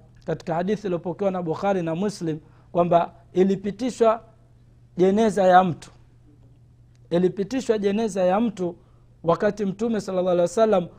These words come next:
wamekaa na maswahaba na Umar alikuwepo hapo,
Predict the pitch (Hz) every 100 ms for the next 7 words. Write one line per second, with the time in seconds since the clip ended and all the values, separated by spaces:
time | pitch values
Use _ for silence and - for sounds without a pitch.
0 | - - 170 180 185 220 220 185 170 170
1 | 190 190 220 202 165 165 170 220 208 185
2 | 170 165 196 220 220 196 214 - 165 165